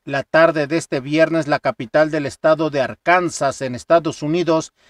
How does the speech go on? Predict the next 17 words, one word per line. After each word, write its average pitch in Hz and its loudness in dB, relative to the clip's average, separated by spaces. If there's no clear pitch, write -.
mientras 170 0
alertan 160 2
de 147 -4
severas 156 0
tormentas 147 -2
en 139 -8
quince 170 -6
estados. 160 0
Estuvo 196 -2
bastante 170 -2
fuerte, 170 0
les 131 -8
voy 160 -2
a 175 0
pasar 160 0
los 135 -2
videos. 147 0